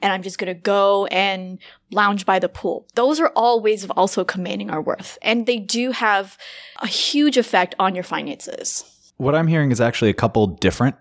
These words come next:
Speaker 2: elements of it. So for me, negotiating and whether it's your salary or putting a certain number out for clients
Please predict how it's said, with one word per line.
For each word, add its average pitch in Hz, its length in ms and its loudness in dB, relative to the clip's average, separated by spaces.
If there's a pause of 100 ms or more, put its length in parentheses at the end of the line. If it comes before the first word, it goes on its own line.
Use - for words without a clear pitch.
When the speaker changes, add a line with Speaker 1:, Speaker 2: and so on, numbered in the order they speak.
Speaker 2:
elements 143 420 2
of 156 120 4
it. 202 200 -2
So 104 520 4
for - 360 -2
me, 127 420 4
negotiating 92 1300 2 (420)
and 85 720 0
whether 90 320 0
it's 87 160 -4
your 85 100 -2
salary 120 560 2
or 90 160 2
putting 92 340 -2
a 82 40 -2
certain 90 320 -2
number 82 280 0
out 80 200 -2
for - 120 -8
clients 101 580 -4